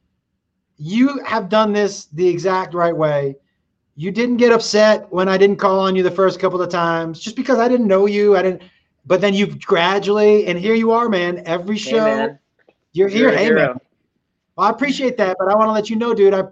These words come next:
Speaker 1: I appreciate you not being unpa-, impatient and understanding that this is kinda the way it goes.
Speaker 2: Are
Speaker 1: But,
Speaker 2: there people
Speaker 1: uh,
Speaker 2: that are impatient, like, you know, yelling at you and mime?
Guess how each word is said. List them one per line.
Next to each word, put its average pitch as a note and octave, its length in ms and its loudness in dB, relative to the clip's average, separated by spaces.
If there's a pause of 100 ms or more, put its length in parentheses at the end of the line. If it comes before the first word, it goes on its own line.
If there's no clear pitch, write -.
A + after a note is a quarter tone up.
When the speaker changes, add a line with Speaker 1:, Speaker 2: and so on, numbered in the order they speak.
Speaker 1:
I E3+ 80 -4
appreciate A3 520 -6
you A3 80 -6
not G3+ 240 -4
being G#3 160 -2
unpa-, G3+ 380 -4
impatient G#3+ 760 -4 (220)
and D#3 100 -6
understanding G3 680 -2
that D#3+ 120 -4
this F#3 160 -6
is - 60 -18
kinda F#3 240 -4
the F3+ 60 0
way F#3 140 4
it F3 100 -4
goes. G3+ 480 2 (420)
Speaker 2:
Are - 60 -12
Speaker 1:
But, D#3+ 180 2
Speaker 2:
there D#3 140 0
people C#3+ 160 -2
Speaker 1:
uh, - 20 -6
Speaker 2:
that D#3 100 -4
are C#3 140 -4
impatient, C#3 600 -10
like, B2 220 -12
you C3 100 -12
know, B2 80 -12
yelling B2 360 -12
at B2+ 100 -12
you C3 160 -10
and A#2 100 -14
mime? B2+ 340 -16